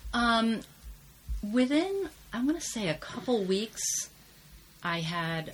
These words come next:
um, someone called me, a, a mentor called me. And, um,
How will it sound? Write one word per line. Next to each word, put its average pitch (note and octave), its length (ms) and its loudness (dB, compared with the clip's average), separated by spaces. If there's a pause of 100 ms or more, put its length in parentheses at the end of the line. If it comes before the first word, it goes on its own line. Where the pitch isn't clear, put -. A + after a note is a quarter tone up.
(140)
um, C#3 480 -4 (1040)
someone F3+ 360 0
called E3 340 2
me, B2 180 2
a, B2+ 180 -2
a C#3 100 -6
mentor C#3+ 560 -2 (300)
called - 300 -8
me. - 200 -12 (800)
And, C#3 440 0
um, C3 460 0